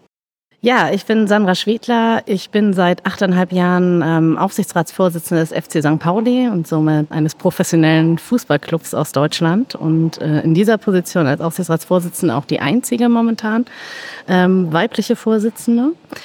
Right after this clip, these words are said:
Ich bin zum Fußball gekommen, als ich vierzehn war. Eigentlich war es ein, „Oh, es gehen viele Leute zum Fußball, ich will mir das mal angucken.“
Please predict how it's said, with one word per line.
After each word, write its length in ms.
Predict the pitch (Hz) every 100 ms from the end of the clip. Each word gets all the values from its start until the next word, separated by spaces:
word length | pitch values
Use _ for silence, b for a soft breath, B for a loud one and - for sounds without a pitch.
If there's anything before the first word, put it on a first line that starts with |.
| B B -
Ich 160 | -
bin 380 | 202 226 214 214
zum 180 | - 196
Fußball 340 | 254 - 208
gekommen, 460 | 196 - 196 208 208
als 180 | 175 170
ich 100 | -
vierzehn 460 | 208 226 175 147
war. 340 | 131 151 190 -
Eigentlich 360 | 165 160 -
war 160 | 151 180
es 140 | -
ein, 280 | 156 165 170
„Oh, 160 | 170 202
es 140 | -
gehen 180 | 196 196
viele 240 | - 180
Leute 320 | 170 180 185
zum 160 | - 160
Fußball, 400 | 208 208 165 151
ich 100 | 156
will 100 | 175
mir 100 | 180
das 180 | 160 -
mal 80 | 123
angucken.“ 540 | 175 - 143 147 214